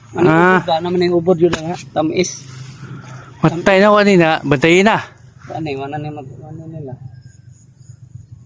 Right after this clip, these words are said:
Speaker 1: Ah, sa leg mo nila kadaghan mo ka doon. Ah, hanap ko ang ginanon. Kani, ila na po ning sapawan na tong sidling na to.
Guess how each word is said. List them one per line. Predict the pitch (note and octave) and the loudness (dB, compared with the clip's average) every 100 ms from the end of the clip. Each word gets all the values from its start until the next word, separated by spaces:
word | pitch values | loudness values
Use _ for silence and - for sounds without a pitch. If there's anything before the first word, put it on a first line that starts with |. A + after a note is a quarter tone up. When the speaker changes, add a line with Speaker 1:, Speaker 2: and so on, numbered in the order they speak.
| - | -20
Speaker 1:
Ah, | - C3+ B2 | -14 -12 -10
sa | - | -10
leg | B2 B2 | -10 -10
mo | B2 | -10
nila | A#2+ A#2+ | -10 -10
kadaghan | A#2+ A#2+ B2+ B2 | -10 -12 -12 -12
mo | A#2+ | -10
ka | B2 | -12
doon. | D#3 | -10
Ah, | E3 D3 | -8 -8
hanap | D#3+ D#3+ | -8 -10
ko | D#3 D#3+ | -12 -12
ang | F3 E3+ | -10 -8
ginanon. | F3+ G3 F#3 F#3+ - - - - - - | -6 -4 -4 -6 -10 -20 -20 -20 -20 -8
Kani, | D#3+ A3 G#3 B2 | -2 0 0 -2
ila | B2+ | -2
na | C#3+ D3+ | -2 -2
po | D#3+ | 0
ning | F3 F3+ F3+ | 2 0 -2
sapawan | F3 E3 F#3+ G3 G3+ | -4 0 2 2 2
na | |
tong | G3 G#3 G3 F#3 | 0 2 0 0
sidling | - G3+ A3+ B3 | -2 -2 0 -2
na | |
to. | G3+ F3 | -2 -4